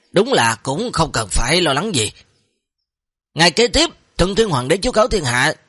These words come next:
chúc mừng Kiếm Thần của Long Khởi Quang bước vào Động Thiên Chi Cảnh, lớn mạnh thêm khí vận của đại cảnh. Cử động lần này hướng về võ giả thiên hạ cáo tri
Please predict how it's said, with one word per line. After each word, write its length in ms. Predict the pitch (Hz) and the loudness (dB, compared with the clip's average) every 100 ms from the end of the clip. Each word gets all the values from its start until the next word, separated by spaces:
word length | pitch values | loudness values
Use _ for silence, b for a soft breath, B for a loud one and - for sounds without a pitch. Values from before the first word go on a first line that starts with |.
| _ | _
chúc 200 | 302 - | -2 0
mừng 280 | 160 151 135 - _ - | -2 -4 -6 -14 _ -2
Kiếm 200 | 262 277 | -2 0
Thần 280 | 135 135 | -2 -2
của 260 | 120 139 170 | -2 0 2
Long 180 | 196 156 | 0 -2
Khởi 120 | 156 | -2
Quang 340 | 175 165 156 | 0 0 0
bước 160 | 175 269 | -2 0
vào 120 | 135 | -2
Động 160 | 107 117 | -2 -4
Thiên 200 | 160 131 | -4 -2
Chi 160 | 170 | -2
Cảnh, 280 | 156 139 170 - _ _ _ | -2 -4 -6 -8 _ _ _
lớn 320 | - 196 311 | 0 0 0
mạnh 180 | 254 151 | -2 -2
thêm 240 | 160 202 180 | 0 -2 -2
khí 140 | - | -2
vận 180 | 151 127 | -2 -2
của 100 | 151 | -2
đại 140 | 113 | -2
cảnh. 260 | - - 226 - _ _ _ _ _ _ _ _ _ _ _ _ _ _ | -4 -4 -6 -10 _ _ _ _ _ _ _ _ _ _ _ _ _ _
Cử 140 | 180 254 | 2 4
động 180 | 190 196 | 4 2
lần 180 | 170 | 2
này 160 | 165 160 | 2 2
hướng 280 | 170 262 311 | 2 0 0
về 260 | 170 156 147 | 2 2 0
võ 200 | 120 180 | 0 0
giả 200 | 165 185 | 0 0
thiên 160 | 208 | 0
hạ 220 | 151 127 131 | -2 -2 -2
cáo 240 | - 254 202 | 0 -2 0
tri 280 | 202 185 | 0 0